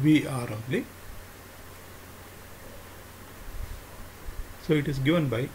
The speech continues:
Q by four pi epsilon naught, the magnitude of the vector R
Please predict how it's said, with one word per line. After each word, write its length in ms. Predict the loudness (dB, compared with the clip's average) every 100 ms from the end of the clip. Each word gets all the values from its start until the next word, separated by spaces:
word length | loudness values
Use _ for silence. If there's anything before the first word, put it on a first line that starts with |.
| -10 -14 -2
Q 340 | 6 6 6 -2 -10 -4
by 300 | 2 4 4 2 -10 -8 -8 -8 -10 -12 -12 -14 -14 -14 -14 -12 -8 2
four 180 | 4 4
pi 240 | 4 2 2 -8
epsilon 480 | -4 0 0 -2 -4 -10 -8 -2
naught, 240 | -2 -2 -6 -14 -14 -14 -14 -14 -14 -14 -14 -14 -14 -14 -14 -14 -14 -14 -14 -14 -14 -14 -14 -14 -14 -14 -14 -14 -14 -14 -14 -14 -16 -14 -14 -12 -12 -14 -14 -14 -14 -2
the 100 | 4
magnitude 420 | 8 8 8 6 6
of 140 | 6
the 80 | 4
vector 340 | 4 4 2 2
R 180 | -6